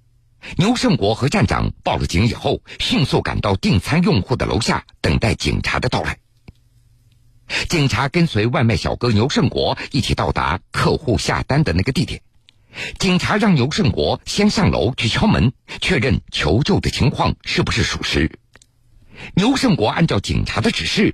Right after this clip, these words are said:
到达用户家的门口，他尝试给下订单的客户打了一个电话，但是电话一直无人接通。这敲了几下门，还是没有人回应。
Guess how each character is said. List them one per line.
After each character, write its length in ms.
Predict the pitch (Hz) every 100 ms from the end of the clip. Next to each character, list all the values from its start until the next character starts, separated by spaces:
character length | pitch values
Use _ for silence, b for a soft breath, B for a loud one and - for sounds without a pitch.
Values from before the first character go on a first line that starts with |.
| -
到 160 | 131 82
达 160 | 73
用 260 | 107 185 -
户 180 | - 107
家 160 | -
的 80 | -
门 160 | 123 147
口， 180 | - - _ _ _ - B B
他 100 | 190
尝 300 | - 151 220
试 240 | 190 - B -
给 120 | 90
下 260 | - 151
订 220 | - 139 90
单 120 | 139
的 80 | 147
客 200 | - 147
户 280 | - 127 - -
打 140 | -
了 80 | -
一 60 |
个 80 | -
电 120 | 156
话， 220 | 107 185 - _ _ - B
但 100 | 127
是 220 | 95 - - B
电 180 | 262 190
话 260 | 139 131 - _ -
一 200 | 214 170
直 160 | -
无 180 | 62 76
人 160 | - -
接 120 | -
通。 160 | - - - - - - - - - B B
这 100 | 208
敲 240 | - 151 254
了 80 |
几 140 | 202 -
下 160 | -
门， 260 | 95 71 175 B
还 260 | - - 92
是 300 | - - - -
没 100 | 101
有 140 | -
人 120 | 90
回 160 | 101 -
应。 140 | 135